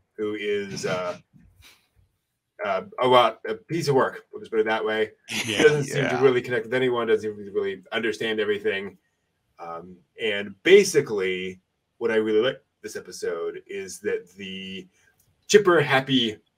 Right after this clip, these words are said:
Speaker 1: girl, uh, decides to kind of go out with him and go out on, on a, uh, on a, not quite a date, but just sort of a,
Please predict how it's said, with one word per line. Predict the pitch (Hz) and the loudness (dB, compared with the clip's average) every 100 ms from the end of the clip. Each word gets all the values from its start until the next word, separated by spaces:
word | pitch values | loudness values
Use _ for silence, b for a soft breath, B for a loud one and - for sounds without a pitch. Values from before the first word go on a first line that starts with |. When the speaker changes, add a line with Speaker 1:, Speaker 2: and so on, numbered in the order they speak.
| _ 113 | _ 2
Speaker 1:
girl, | 110 101 98 101 - _ _ _ _ | 4 4 0 -4 -10 _ _ _ _
uh, | 90 92 92 | -4 -2 -2
decides | - 110 131 120 117 | -4 -4 0 0 0
to | 113 | -2
kind | 110 104 | -4 -4
of | |
go | 110 123 | 0 2
out | 113 110 110 | 4 2 -2
with | 110 | -6
him | 110 107 107 95 | -4 -4 -6 -12
and | 85 - | -14 -8
go | 107 | -6
out | 107 | -4
on, | 101 98 | -6 -10
on | 101 | -12
a, | 101 - - | -12 -14 -14
uh, | 87 87 82 _ _ _ _ - | -12 -12 -14 _ _ _ _ -10
on | 95 92 | -8 -6
a, | 92 87 - _ | -6 -8 -14 _
not | - 131 | -4 0
quite | 123 | 2
a | |
date, | 92 107 95 95 - _ | 2 0 -2 -4 -12 _
but | 107 95 | -8 -8
just | 101 - | -8 -10
sort | 98 | -8
of | 87 | -8
a, | 82 71 | -10 -14